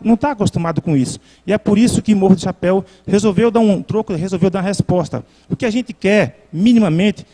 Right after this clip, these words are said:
é viver em espaços, né, de, frequentar os mesmos espaços, os mesmos ambientes, mas ser respeitado como seres humanos. Não cabe mais a política do chicote,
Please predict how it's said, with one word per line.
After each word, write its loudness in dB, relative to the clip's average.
é 2
viver 0
em 4
espaços, -2
né, 0
de, 2
frequentar 2
os 4
mesmos 4
espaços, -2
os -2
mesmos 4
ambientes, -2
mas -4
ser 0
respeitado -2
como -2
seres 0
humanos. 0
Não 6
cabe -2
mais 0
a 2
política 0
do 0
chicote, -2